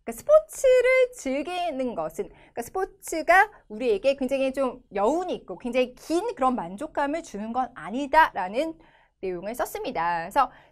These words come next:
self, 여기 인스턴트 대신에 self로 가-, 바꾸면요. self gratification 이러면 자기 만족감 이런 뜻이에요.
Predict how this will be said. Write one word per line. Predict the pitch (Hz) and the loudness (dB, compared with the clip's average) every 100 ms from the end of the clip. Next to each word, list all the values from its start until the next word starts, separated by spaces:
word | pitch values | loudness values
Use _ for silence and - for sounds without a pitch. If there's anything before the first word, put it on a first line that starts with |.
| _ | _
self, | 381 403 494 - - _ _ 294 | 12 12 12 6 -20 _ _ _
여기 | 214 196 254 | -6 -4 -6
인스턴트 | - 262 277 370 370 | -6 -6 -2 -2 0
대신에 | 240 202 240 311 311 170 160 - - _ _ _ _ _ _ - _ _ _ - | -2 -2 2 4 4 0 -12 -20 -20 _ _ _ _ _ _ -20 _ _ _ -4
self로 | - 339 480 - 494 453 | 10 10 10 4 2 2
가-, | 415 - | 2 -6
바꾸면요. | - 202 - 277 190 226 330 175 | -10 -12 -6 -4 -2 0 0 -2
self | - 302 349 - - - | 2 6 6 4 -16 -4
gratification | 220 - 151 - 233 208 - 170 | -2 -2 -6 -8 -8 -8 -14 -16
이러면 | 202 190 202 349 254 - _ _ | -6 -6 -2 -2 -2 -8 _ _
자기 | _ - 196 - 311 | _ -18 -18 -12 -12
만족감 | - 160 185 202 208 190 156 | -12 -18 -16 -16 -10 -8 -8
이런 | 170 180 | -8 -10
뜻이에요. | 202 - - | -12 -10 -12